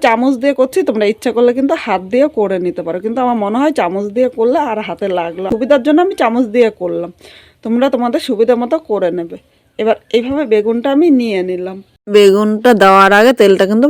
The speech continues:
ভালো করে গরম করে নিতে হবে, কারণ তেলটা ভালো করে গরম না হলে কিন্তু এই বেগুনগুলো ভালো হবে না। এবার এই বেগুনটা আমি এর মধ্যে নিয়ে নিলাম। এখন medium to low আগুনে বেগুনটা একটু সময় ধরে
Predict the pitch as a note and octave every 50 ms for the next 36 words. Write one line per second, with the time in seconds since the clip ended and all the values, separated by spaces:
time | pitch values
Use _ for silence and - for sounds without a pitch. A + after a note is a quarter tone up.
0 | D4 B3 A3+ G3 F#3+ A3+ A3+ B3+ C#4 F#3+ F3+ F3+ F3+ F3 F3+ F3 F3 E3 F3+ F3
1 | F3 E3+ E3+ E3 D#3+ - E3 D#3+ D#3+ E3+ F3 F#3 G3 G3+ G3 F#3+ F3+ F3 F#3 G#3
2 | G#3 F#3+ G3 E3+ F3 F#3+ G3+ G#3+ F#3+ F3+ E3+ E3+ F3+ F#3 F#3 F3+ F#3 G3+ G3+ G3
3 | G3+ G3 A3 A3+ - - - - F#3+ E3+ E3+ E3+ D#3+ F3 F3+ F#3 F#3+ F#3 G#3 A3
4 | B3+ C#4 C4+ G#3 F3+ E3 D#3+ E3 E3 D#3 D#3+ D#3+ D#3+ D#3+ - _ _ _ _ _
5 | _ _ G3 G3 G3 - - - - G3 G#3 G#3+ F#3+ F#3 F#3+ F#3+ F3 F#3 G3 G3+
6 | G3 G3+ A#3 A3 G#3+ A3 - - - G3+ F#3 F#3+ F#3+ F#3+ F#3+ F#3+ F#3 G#3+ C4 C4+
7 | A#3+ G#3 F#3+ F3+ F3+ F3 E3+ E3 E3 E3 D#3+ E3 E3 - _ _ _ _ - E3+
8 | - A#3 A3+ G#3+ G3+ G3+ G3 F#3+ F#3 A3 A3+ A#3 A#3 A#3+ B3 C#4 C4+ A3+ G#3+ G3+
9 | G3 G3 F#3+ F#3+ G3 A3+ A#3+ A#3+ G#3 G3 F#3+ F#3+ G#3 G#3+ G#3 A3 A3+ - - E4
10 | - - A3 F#3+ F#3+ G3 G3+ G#3 G#3 A3+ A#3 A#3 A#3